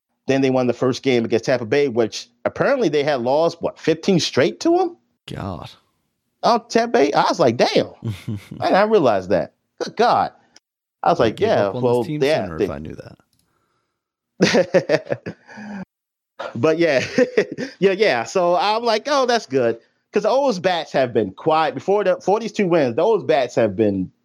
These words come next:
Speaker 1: horrible.
Speaker 2: Hmm.
Speaker 1: Like, they could not get a run to save them lives, but they finally do. And people are still, man, I didn't realize, like,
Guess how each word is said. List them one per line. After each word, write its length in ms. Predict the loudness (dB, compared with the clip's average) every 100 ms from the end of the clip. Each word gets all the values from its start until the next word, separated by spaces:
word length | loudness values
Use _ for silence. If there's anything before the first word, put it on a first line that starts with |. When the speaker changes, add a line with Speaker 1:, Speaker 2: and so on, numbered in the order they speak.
| _
Speaker 1:
horrible. 560 | -2 0 2 0 -6 -16 _ _ -4
Speaker 2:
Hmm. 80 |
Speaker 1:
Like, 100 | 0
they 80 | 2
could 140 | 2 2
not 320 | 2 0 -6 _ -4
get 140 | 0 0
a 60 |
run 240 | 2 0 0
to 60 |
save 180 | 0 0
them 140 | 2 2
lives, 500 | 2 2 0 -6 -6
but 360 | 0 0 -2 _ _ _ _ _
they 80 | -2
finally 260 | 0 0 0
do. 260 | 0 0 0
And 180 | 0
people 260 | 0 -2 -2
are 60 | -2
still, 360 | 0 0 0 0
man, 360 | 2 2 -2 -6 _ _ _ _ _ _ _ _ _ _ 0
I 100 | 0
didn't 240 | 2 2
realize, 560 | 2 2 2 0 -4 -8 -6 -2
like, 280 | -2 -4